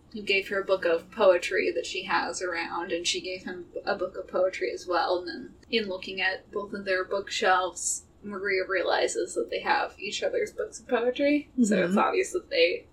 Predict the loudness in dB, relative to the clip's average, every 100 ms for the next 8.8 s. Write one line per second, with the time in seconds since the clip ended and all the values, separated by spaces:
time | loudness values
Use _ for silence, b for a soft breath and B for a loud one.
0 | -2 -2 -2 -4 0 0 0 0 0 -2
1 | -12 -12 -10 -10 -14 -20 _ -20 -20 b
2 | b b b 10 12 12 12 10 10 6
3 | 4 10 12 12 12 8 6 2 -2 -10
4 | 6 10 12 12 8 6 6 4 0 -6
5 | -6 6 6 8 4 0 -4 -2 -2 -2
6 | -4 0 0 -2 -4 -2 0 0 0 -2
7 | 0 -2 -4 -2 0 2 2 0 -2 -6
8 | -6 -4 -2 2 2 0 -6